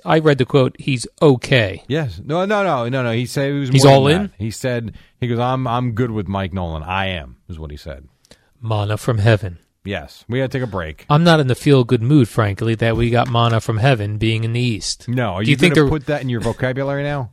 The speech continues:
Speaker 1: <laughs> Do you think, do you think the guys on Dallas radio who were interviewing him,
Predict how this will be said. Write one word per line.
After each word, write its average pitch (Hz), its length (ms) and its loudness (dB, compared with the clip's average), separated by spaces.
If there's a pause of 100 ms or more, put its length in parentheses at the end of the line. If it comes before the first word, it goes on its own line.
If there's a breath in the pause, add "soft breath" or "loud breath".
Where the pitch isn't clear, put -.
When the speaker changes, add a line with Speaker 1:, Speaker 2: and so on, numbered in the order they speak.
Speaker 1:
<laughs> - 120 -20
Do 226 260 -4
you 208 60 0
think, 208 420 0 (400 loud breath)
do - 100 -4
you 185 100 2
think 208 300 -2
the 196 80 4
guys 156 380 4
on 139 140 0
Dallas 135 400 2
radio 135 380 4
who 135 100 6
were 127 120 4
interviewing 135 480 2
him, 139 220 2